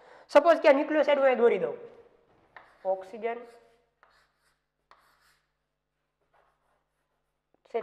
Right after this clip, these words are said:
ત્રાસો દોરવાનો એટલે પ્રોબ્લેમ ન થાય. વન ડેશ, ટુ ડેશ, થ્રી ડેશ, ફોર ડેશ, સી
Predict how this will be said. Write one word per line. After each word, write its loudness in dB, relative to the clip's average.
ત્રાસો -4
દોરવાનો -4
એટલે -12
પ્રોબ્લેમ -6
ન -14
થાય. -18
વન -4
ડેશ, -8
ટુ -14
ડેશ, -8
થ્રી -12
ડેશ, -8
ફોર -6
ડેશ, -8
સી -16